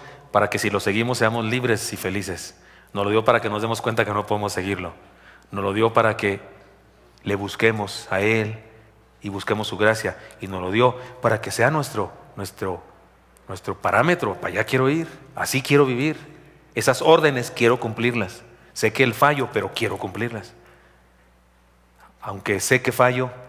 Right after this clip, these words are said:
querer cumplirlas agrada a Dios y es una decisión importante del ser humano. Lo peor que puede hacer un ser humano es tomar deliberadamente la decisión de violarlas.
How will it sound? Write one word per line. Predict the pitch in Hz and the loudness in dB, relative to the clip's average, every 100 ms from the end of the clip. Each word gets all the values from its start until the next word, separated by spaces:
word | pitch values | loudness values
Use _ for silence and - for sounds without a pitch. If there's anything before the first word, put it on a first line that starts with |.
| - - _ _ | -20 -20 _ _
querer | - 101 120 127 | 0 4 4 4
cumplirlas | 120 110 117 101 87 - - - - _ _ _ _ _ _ _ _ _ _ - | 0 0 0 0 -4 -8 -18 -20 -20 _ _ _ _ _ _ _ _ _ _ -4
agrada | 98 98 107 101 | 0 4 4 4
a | |
Dios | 98 98 92 - - - _ _ | 0 -2 -6 -12 -18 -20 _ _
y | 98 98 | -6 -4
es | - - - _ _ _ _ _ - | -4 -10 -16 _ _ _ _ _ -8
una | 104 | -4
decisión | 101 92 98 101 | -2 -4 -4 -4
importante | 101 98 98 - 101 - | -4 -8 -8 -4 -4 -4
del | 95 85 | -6 -4
ser | 90 | -8
humano. | 85 - - - - _ _ _ - | -8 -14 -18 -20 -20 _ _ _ -8
Lo | 95 - | -4 2
peor | 101 120 | 6 6
que | 120 | 4
puede | 101 107 | 2 4
hacer | 107 107 | 4 0
un | 104 | 0
ser | 104 | 0
humano | 104 107 95 - - - - | 0 0 -2 -10 -20 -20 -10
es | - 101 - | -4 -4 -2
tomar | 95 104 104 110 117 | 0 4 4 2 4
deliberadamente | 123 120 131 120 120 135 131 131 135 127 | 4 6 6 6 8 8 6 2 2 4
la | 120 | 4
decisión | 117 98 - 120 107 - - | 2 -2 0 0 -2 -14 -2
de | 101 | -2
violarlas. | 92 87 87 87 - | -2 -6 -8 -10 -16